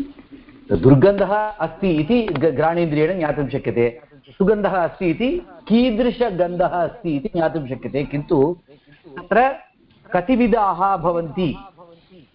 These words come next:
इत्युक्ते तत्र मिलित्वा एकस्मिन् समये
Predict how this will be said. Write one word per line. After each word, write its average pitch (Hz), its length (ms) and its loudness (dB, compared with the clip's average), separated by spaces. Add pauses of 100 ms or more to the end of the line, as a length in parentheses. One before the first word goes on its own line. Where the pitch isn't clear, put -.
(120)
इत्युक्ते 175 340 2
तत्र 170 240 0
मिलित्वा 151 840 -2 (720)
एकस्मिन् 202 600 2
समये 175 680 -2